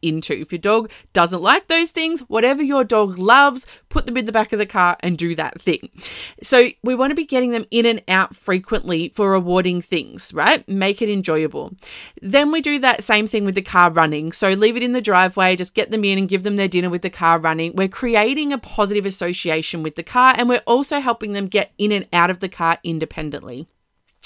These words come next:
Now, the next step is to do short trips frequently, and this is really important, that end in something good. So, for example, a two-minute drive down the street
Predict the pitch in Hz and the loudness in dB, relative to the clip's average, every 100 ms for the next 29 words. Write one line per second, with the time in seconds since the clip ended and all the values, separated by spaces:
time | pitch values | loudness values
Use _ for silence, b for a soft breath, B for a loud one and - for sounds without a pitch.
0 | - 208 202 - B B B B 247 247 | -8 0 0 0 B B B B 0 4
1 | 330 - - - 165 - - B B 240 | 2 2 -2 0 0 -2 -10 B B 2
2 | 226 254 202 233 233 - - 240 247 - | 2 -2 -2 0 -2 -2 0 4 4 2
3 | - 220 - - - - - 208 190 262 | -2 -2 -2 -8 -16 -10 -2 -2 0 -4
4 | - 226 277 440 - B - 196 214 220 | 0 -2 -2 -4 -10 B -4 -2 -2 0
5 | 226 226 202 226 - 202 247 - b b | 2 2 2 2 2 -2 -8 -10 b b
6 | 214 _ - 220 220 220 320 - - 196 | 0 _ 6 6 6 4 0 -4 -4 -4
7 | 190 - 202 190 196 - 185 175 147 104 | -2 0 0 0 -6 -6 -6 0 2 0
8 | - _ _ _ _ - B - 226 220 | -6 _ _ _ _ -20 B 2 2 4
9 | 254 277 240 226 208 233 233 202 339 453 | 2 0 -2 0 0 0 0 0 0 -4
10 | B B 202 - 254 247 254 - 220 202 | B B -4 0 0 2 0 0 2 6
11 | 202 202 208 202 214 208 214 - 208 196 | 8 6 4 0 0 2 0 -4 -2 -2
12 | 196 | -2